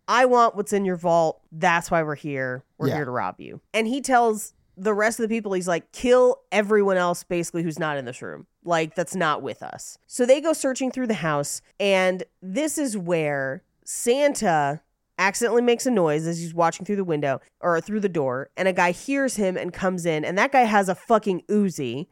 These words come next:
Speaker 1: and he tries to
Speaker 2: <laughs>
Speaker 1: wrestle it away from him and shoots up through the ceiling, which makes the reindeer fly away.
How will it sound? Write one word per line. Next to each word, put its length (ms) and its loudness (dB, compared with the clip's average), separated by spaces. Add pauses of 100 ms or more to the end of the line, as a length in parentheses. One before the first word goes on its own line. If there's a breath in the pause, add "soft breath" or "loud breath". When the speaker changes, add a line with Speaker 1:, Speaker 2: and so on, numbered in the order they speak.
(160)
Speaker 1:
and 340 2
he 160 -4
tries 280 6
to 80 0
Speaker 2:
<laughs> 80 2
Speaker 1:
wrestle 320 4
it 60 8
away 200 6
from 200 0
him 180 2
and 180 0
shoots 500 0
up 140 2
through 220 -8
the 80 -2
ceiling, 640 0 (280)
which 200 0
makes 240 2
the 120 2
reindeer 520 0
fly 300 2
away. 300 -2